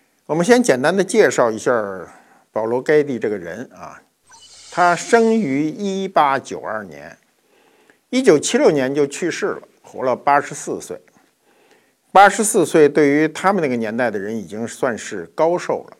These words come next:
啊。他是上世纪六十年代的世界首富，连续二十年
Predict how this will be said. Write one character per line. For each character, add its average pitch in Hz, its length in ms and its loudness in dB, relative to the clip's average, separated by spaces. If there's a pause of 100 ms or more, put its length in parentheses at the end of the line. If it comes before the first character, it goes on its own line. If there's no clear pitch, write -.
(100)
啊。 - 200 -20 (1040)
他 226 180 6
是 202 240 4
上 208 320 4
世 170 240 -2
纪 147 280 -2
六 208 240 2
十 135 100 -4
年 120 280 -4
代 123 180 0
的 92 160 -10
世 127 420 -4
界 104 320 -4
首 71 300 -14
富， - 280 -16 (560)
连 131 400 -2
续 131 400 -6 (140)
二 190 260 4
十 107 160 -8
年 82 300 -14